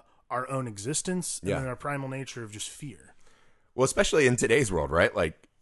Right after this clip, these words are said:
Speaker 2: you can never have a big enough gun to feel safe.
Speaker 1: I agree.
Speaker 2: You can never bench press enough to not get your fucking arm snapped off by a U F C fighter. Like,
Speaker 1: Right.
Speaker 2: there's always something that makes us feel there's no amount of armor or protection. We can't build panic rooms everywhere. Like,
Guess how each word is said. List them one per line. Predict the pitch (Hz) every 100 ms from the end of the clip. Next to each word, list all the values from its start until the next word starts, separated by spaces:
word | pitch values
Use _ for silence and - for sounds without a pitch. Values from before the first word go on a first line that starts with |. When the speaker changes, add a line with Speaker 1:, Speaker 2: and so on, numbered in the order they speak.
| _ -
Speaker 2:
you | 95
can | 120 156 135
never | 151 156 135
have | 127
a | 117
big | 117 107
enough | 104 90
gun | 101 87
to | 82
feel | 92 78
safe. | - - - -
Speaker 1:
I | 196
agree. | 190 226
Speaker 2:
You | 117
can | 135 123
never | 156 151
bench | 110 139 -
press | - 95 -
enough | 92 87 - -
to | 107
not | 98 104 110 _ -
get | - 107
your | 104
fucking | 98 123 110 92
arm | 95 104
snapped | 98 104 95 90 90
off | 85 -
by | 98
a | 95
U | 90 110
F | 107
C | 131
fighter. | - 78 67 69
Like, | 76
Speaker 1:
Right. | 139 104 - -
Speaker 2:
there's | 131 131
always | - 139 180 165 151 117
something | - 147 151 120 113
that | 110
makes | 104 110 120 -
us | 110 101 -
feel | 110 107 101 92 - - - - - - -
there's | 147 143
no | 208 233
amount | 170 165
of | 147 -
armor | 110 131 135 98 87 90
or | 101 104
protection. | 117 107 120 - 107 85 82
We | -
can't | 156 135 98
build | 131 120
panic | - 123 135 117
rooms | 117 110 95
everywhere. | 95 87 82 78
Like, | 76 73